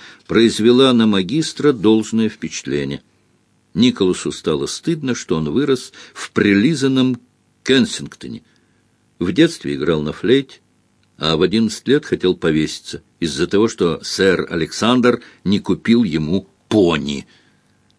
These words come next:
Впереди и справа показался комплекс серых прямоугольных зданий, блестевших полированными окнами. Перед комплексом застыл бронзовый Гермес в балетной позе.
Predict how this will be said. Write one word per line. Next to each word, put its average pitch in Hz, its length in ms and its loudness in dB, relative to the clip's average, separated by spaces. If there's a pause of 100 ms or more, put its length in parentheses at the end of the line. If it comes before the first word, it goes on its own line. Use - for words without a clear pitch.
(840)
Впереди 82 440 -2
и 65 40 -6
справа 110 420 -4 (300)
показался 92 640 0
комплекс 117 800 -2
серых 120 600 2
прямоугольных 82 640 -2
зданий, 110 440 0 (240)
блестевших 95 800 0
полированными 87 680 0
окнами. 76 440 -6 (540)
Перед 110 280 2
комплексом 120 640 0
застыл 101 500 2
бронзовый 104 720 2
Гермес 101 720 2 (340)
в 73 220 -8
балетной 85 560 2
позе. - 520 -4